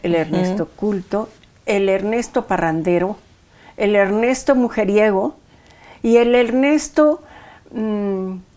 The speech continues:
Speaker 1: que se ligaba a, no sé, a muchas mujeres. Tuvo muchas mujeres antes de que yo llegara la tolondrina, que soy yo.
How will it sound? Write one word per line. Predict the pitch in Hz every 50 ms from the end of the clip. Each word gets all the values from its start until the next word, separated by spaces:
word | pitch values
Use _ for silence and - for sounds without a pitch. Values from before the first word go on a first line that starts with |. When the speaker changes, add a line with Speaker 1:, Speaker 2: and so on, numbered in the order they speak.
| _ _
Speaker 1:
que | - 220 214
se | 220 - 220
ligaba | 214 214 214 214 247 247 247 247 262 262 240 - - - _
a, | 180 175 156 147 139 120 - _ -
no | 185 175 175 180
sé, | 175 - 196 185 180 - - - _ _ _ _ _ -
a | 160 151 147
muchas | 147 147 151 175 208 240 277 262 - - 202 170 -
mujeres. | 147 135 120 - - 151 - - - - - - -
Tuvo | 220 240 240 262 254
muchas | 247 247 262 262 - 294 269 -
mujeres | 220 196 - 214 220 240 233 - 208
antes | 196 190 190 226 190 180
de | 180 -
que | - 170
yo | 160 175
llegara | 175 170 165 165 165 170 175 180 190 196 196 - - - - _ _ _ - - - - - _ _ _ - _ - - _ _ _ _ _ -
la | 170 170 165
tolondrina, | - - 165 165 160 165 175 185 214 240 240 208 151 131 - - - - - 311 - -
que | 170 165
soy | - 190 196 208 196
yo. | 202 226 226